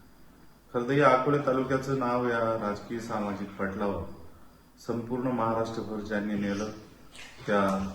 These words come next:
पिचड साहेबांचं खरं तर आज छोट्याशा आजारानं दुःखद निधन झालं. आणि एक अकोल्याची ओळख महाराष्ट्रभर पिचड साहेबांनी खरं तर या अकोले तालुक्याची केली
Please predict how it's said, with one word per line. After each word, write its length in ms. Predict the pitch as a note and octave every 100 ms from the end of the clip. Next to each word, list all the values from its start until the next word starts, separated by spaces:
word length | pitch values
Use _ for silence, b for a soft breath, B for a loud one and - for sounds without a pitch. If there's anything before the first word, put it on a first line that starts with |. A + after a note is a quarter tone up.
| -
पिचड 260 | G2+ A2+
साहेबांचं 480 | G#2 A2 G2+ G2+ F#2+
खरं 240 | F#2 G2 F#2
तर 160 | G2
आज 440 | G2 F#2+ F#2+ - -
छोट्याशा 380 | G2 G2 G2+ G2
आजारानं 880 | F#2+ G2 G2 F#2+ F#2+ F#2+ - -
दुःखद 360 | F#2+ F#2 - F#2+
निधन 320 | F#2 F#2+ F#2
झालं. 280 | F#2+ F#2+ G2 F#2+ - B B B B B -
आणि 280 | A#2 C3+ D#3
एक 120 | D3+
अकोल्याची 500 | C#3 C3+ D#3 D3 D3
ओळख 260 | D3 C3+ C#3
महाराष्ट्रभर 680 | C3+ B2 A#2+ B2+ C3 A#2+ B2
पिचड 280 | - A2+
साहेबांनी 460 | A2+ A2+ A2 G#2+ A2
खरं 280 | G#2+ G#2 G#2
तर 40 |
या 140 | G#2 G2
अकोले 400 | G2 G#2 G2+ G#2
तालुक्याची 500 | F#2+ F#2+ G2 F2+ F2+
केली 280 | - F#2+